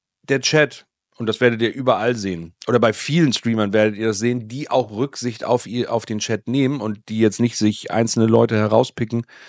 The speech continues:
um sie dann vor, ähm, allen anderen irgendwie zur Sau zu machen.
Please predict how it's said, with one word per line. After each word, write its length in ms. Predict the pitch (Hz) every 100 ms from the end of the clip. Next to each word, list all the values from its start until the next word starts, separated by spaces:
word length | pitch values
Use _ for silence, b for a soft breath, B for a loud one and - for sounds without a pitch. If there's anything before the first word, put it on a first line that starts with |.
| B B B -
um 160 | 113
sie 100 | 113
dann 180 | 107 107
vor, 500 | - 110 101 101 - -
ähm, 480 | 101 98 98 92 92 _ _ _ _ _
allen 240 | 117 127 131
anderen 380 | 131 151 117
irgendwie 300 | 107 120 113
zur 180 | 107 110
Sau 220 | 98 110
zu 160 | 151 -
machen. 320 | 92 87 170